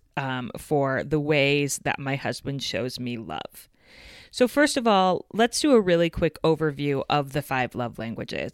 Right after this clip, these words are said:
I don't want to spend too much time on this because I think most people are familiar with this concept.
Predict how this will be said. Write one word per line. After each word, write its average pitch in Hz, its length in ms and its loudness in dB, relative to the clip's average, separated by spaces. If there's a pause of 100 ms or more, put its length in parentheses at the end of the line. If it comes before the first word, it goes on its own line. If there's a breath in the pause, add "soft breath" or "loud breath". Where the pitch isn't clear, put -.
I 165 60 0
don't 202 180 2
want 240 100 4
to 262 100 2
spend 180 280 0
too - 160 0
much 160 260 -2
time 147 260 0
on 151 140 -2
this 151 260 -2
because 151 460 -2 (460 loud breath)
I 196 80 2
think 294 260 -2
most 175 420 4
people 165 280 0
are 143 100 2
familiar 143 540 0
with 143 140 -4
this 147 140 -4
concept. 127 640 -8